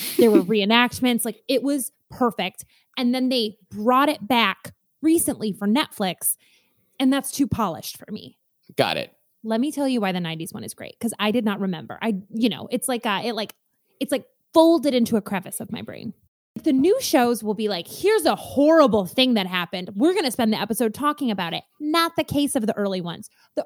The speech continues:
Speaker 1: early ones are essentially a T V version of a Reddit message board.
Speaker 2: <laughs> Huh.
Speaker 1: It is just, it is whatever they could think to talk about that week.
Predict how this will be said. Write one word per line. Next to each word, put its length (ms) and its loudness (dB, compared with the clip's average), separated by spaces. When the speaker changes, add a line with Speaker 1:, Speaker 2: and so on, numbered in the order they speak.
Speaker 1:
early 280 -2
ones 380 -6
are 160 2
essentially 920 -4
a 200 -8
T 240 -4
V 180 0
version 520 -2
of 160 -2
a 80 -2
Reddit 560 -2
message 480 -8
board. 300 -12
Speaker 2:
<laughs> 80 -20
Huh. 400 -4
Speaker 1:
It 140 6
is 280 0
just, 460 -6
it 120 2
is 180 2
whatever 680 0
they 220 4
could 320 0
think 440 -4
to 140 2
talk 320 0
about 300 -4
that 200 -6
week. 340 -14